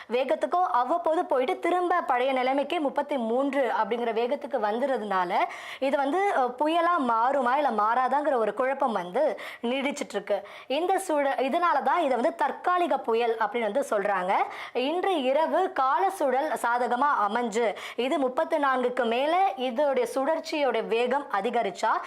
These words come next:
இது கண்டிப்பா ஒரு புயலா மாறும். அதுக்கு ஃபெங்கல் அப்படின்னு ஒரு பெயர் வைக்கக்கூடும். இந்த ஃபெங்கல் புயல் முப்பதாம் தேதி காரைக்கால் மற்றும்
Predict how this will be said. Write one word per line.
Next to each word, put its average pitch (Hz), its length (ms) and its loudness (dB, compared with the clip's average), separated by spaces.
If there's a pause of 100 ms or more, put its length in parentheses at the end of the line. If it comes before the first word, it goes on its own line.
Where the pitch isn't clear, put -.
(160)
இது 254 220 0
கண்டிப்பா 330 480 0
ஒரு 277 220 0
புயலா 233 340 2
மாறும். 226 400 0
அதுக்கு 262 360 0 (100)
ஃபெங்கல் 254 480 0
அப்படின்னு 220 240 -2
ஒரு 254 140 0
பெயர் 214 260 0
வைக்கக்கூடும். 214 540 -2 (280)
இந்த 349 300 2 (160)
ஃபெங்கல் 269 400 0
புயல் 247 400 0 (180)
முப்பதாம் 320 600 0
தேதி 233 420 0
காரைக்கால் 277 500 0
மற்றும் 339 420 -2